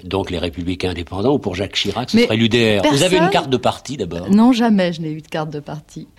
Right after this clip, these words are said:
Speaker 2: Non. Mais de toute façon, personne ne me demande d'avoir de tendresse pour qui que ce soit. On me demande de bien faire mon métier avec rectitude.
Speaker 1: On vous fait des reproches parfois ?
Speaker 2: Écoutez, non. Non. Euh, je pense que l'information à Radio France est une information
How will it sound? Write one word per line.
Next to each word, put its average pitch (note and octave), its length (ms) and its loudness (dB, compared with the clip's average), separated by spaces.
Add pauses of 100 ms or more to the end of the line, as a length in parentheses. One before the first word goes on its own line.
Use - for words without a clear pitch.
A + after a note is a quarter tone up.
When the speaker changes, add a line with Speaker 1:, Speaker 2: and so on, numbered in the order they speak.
(280)
Speaker 2:
Non. D#3 280 0 (220)
Mais F3+ 120 -2
de F3+ 80 0
toute G3+ 180 -2
façon, F#3 240 2
personne C#4+ 420 0
ne G#3 60 4
me D#3 140 -2
demande D#3+ 360 -2
d'avoir E3 300 -4
de D3 80 -10
tendresse D3+ 460 -6
pour - 180 -12
qui D4 160 -4
que - 80 -12
ce - 100 -12
soit. E4 380 -2
On G3 120 2
me G3 120 6
demande G3 580 -4
de F3+ 140 -6 (120)
bien A#3 260 0
faire D4 240 -2
mon G3 160 2
métier D#4 480 -4 (280)
avec G3+ 280 -2
rectitude. A#3+ 880 -2 (480)
Speaker 1:
On G2+ 60 0
vous A#2 100 2
fait B2 120 0
des A#2+ 80 4
reproches A#2+ 360 2
parfois ? A2 480 -4 (500)
Speaker 2:
Écoutez, E3+ 440 -6
non. G3 280 2 (680)
Non. E3 360 0 (180)
Euh, D3+ 200 -4
je D#3 120 -4
pense G3+ 300 -2
que F#3 80 -4
l'information F3 800 -2
à F#3 80 0
Radio D#3+ 320 -2
France G#3+ 400 -2
est F3+ 140 -10
une D#3 80 -4
information D#3 600 -2